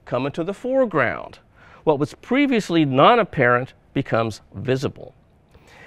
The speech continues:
I may find that the work suddenly acquires new depths of interests and possibilities of pleasure, or decide I have new reasons for disliking it. <laughs> Both things can happen. Yet,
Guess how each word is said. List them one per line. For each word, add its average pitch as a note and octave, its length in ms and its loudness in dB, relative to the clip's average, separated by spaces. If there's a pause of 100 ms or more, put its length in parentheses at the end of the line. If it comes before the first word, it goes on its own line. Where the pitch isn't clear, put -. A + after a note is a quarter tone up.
(300)
I F#3+ 100 6
may G3 140 4
find D4 400 4
that A#3 120 4
the F#3+ 80 2
work G3 220 0
suddenly F#3 420 2
acquires D3 680 4 (100)
new F3 180 -2
depths A3+ 420 -6
of A3 140 -6
interests - 680 -12 (240)
and E3+ 140 -2
possibilities G#3+ 680 0
of F#3+ 120 -6
pleasure, A#3 460 -6 (680)
or G#3+ 440 4 (220)
decide A#2+ 360 0
I A#2 80 0
have A2+ 180 -4
new A#2 160 -6
reasons G#2+ 340 -10
for F#2+ 160 -8
disliking A2+ 600 -6
it. - 200 -18 (240)
<laughs> - 240 -20
Both B2+ 200 -12
things - 220 -12
can A2+ 160 -10
happen. C3 380 -4 (1000)
Yet, C4 380 8